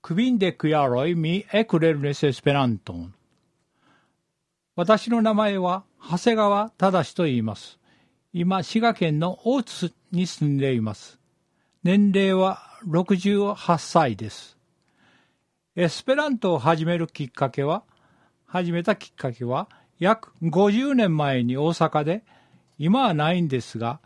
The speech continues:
野球好きの方は知っておられると思いますが、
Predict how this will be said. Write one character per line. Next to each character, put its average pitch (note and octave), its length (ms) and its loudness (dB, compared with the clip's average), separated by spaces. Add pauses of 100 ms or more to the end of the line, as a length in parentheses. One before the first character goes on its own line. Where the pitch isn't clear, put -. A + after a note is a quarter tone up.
(720)
野 D#3 180 0
球 G3 200 0
好 E3+ 80 -4
き F#3+ 160 0
の G#3 100 0
方 B3 240 0
は D3 80 2
知 - 140 -14
っ - 20 -20
て - 140 -2
お D#3+ 80 0
ら E3 160 0
れ F3+ 60 -2
る F3 40 -6
と D3+ 100 -6
思 B2 200 0
い A#2 40 -2
ま A#2 140 -4
す A#2 140 -10
が、 G#2 180 -10